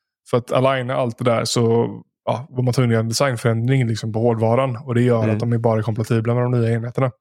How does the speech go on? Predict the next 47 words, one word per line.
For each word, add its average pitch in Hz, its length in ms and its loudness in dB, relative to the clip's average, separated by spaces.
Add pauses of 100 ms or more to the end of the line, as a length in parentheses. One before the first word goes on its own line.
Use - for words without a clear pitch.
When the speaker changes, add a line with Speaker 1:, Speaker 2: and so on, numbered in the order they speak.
(360)
Speaker 1:
Tyvärr. - 180 2
Speaker 2:
Ja, 117 60 2
det 131 280 2
är 123 40 2
också 104 440 0
jättemärkligt 101 1300 -6
egentligen. 85 340 -2
Men 87 100 -2
Speaker 1:
Mm. - 80 2
Speaker 2:
det, 104 280 2 (680)
ja. 104 240 0 (1160)
Ja, 104 220 0
är - 40 2
Speaker 1:
Kanske 131 180 2
Speaker 2:
det, 139 80 -6
Speaker 1:
var 139 80 -4
Speaker 2:
är - 60 2
det 160 60 2
Speaker 1:
en 147 60 0
Speaker 2:
så 131 160 -2
Speaker 1:
designgrej 127 300 -2
de 123 80 -8
var 120 80 -6
tvungna 139 400 2
att 165 80 0
göra, 190 300 -2
eller 180 140 -2
så 180 100 -4
är 170 40 -2
det 151 60 -2
bara 135 180 0
att 113 80 -4
de 120 120 0
är, 120 800 2 (520)
gjorde 117 220 2
det 107 60 2
för 113 100 -2
att 107 80 -4
det 117 300 0 (220)
jävlas. 113 520 0
Vem 135 220 -2
vet? - 200 -10 (720)
Speaker 2:
Vem 131 200 2
vet? - 320 -8 (540)
Det, 120 420 2 (260)
det, 175 280 0
ja, 135 380 2